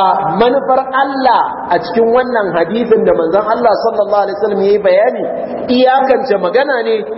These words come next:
to da larabcin maganar da manzon Allah ya faɗi da ba haka za ta zama ba. Za ta zama, "Inna asma Allahi tis'atan wa tis'ina isman."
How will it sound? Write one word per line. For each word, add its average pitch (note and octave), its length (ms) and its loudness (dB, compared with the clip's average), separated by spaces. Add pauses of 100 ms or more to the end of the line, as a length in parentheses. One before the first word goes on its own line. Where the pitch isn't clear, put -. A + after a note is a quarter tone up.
(180)
to G3+ 220 2
da F#3 220 4 (480)
larabcin A#3 800 0 (480)
maganar G#3+ 480 4
da G3+ 100 0
manzon E3+ 240 -2
Allah G#3+ 260 -2
ya F3+ 120 -4
faɗi A3 240 -2
da D#3+ 140 2
ba D3+ 100 2
haka G3 240 -2
za D#3 140 0
ta D3 120 -8
zama A#2 220 -4
ba. A2+ 140 -2 (420)
Za F#3 240 2
ta G#3 140 2
zama, F3+ 280 2 (340)
"Inna B3 400 2 (120)
asma G3+ 380 0 (100)
Allahi F#3 580 0
tis'atan G#3+ 720 0 (380)
wa F#3 180 4
tis'ina G#3 560 0
isman." D3+ 320 -4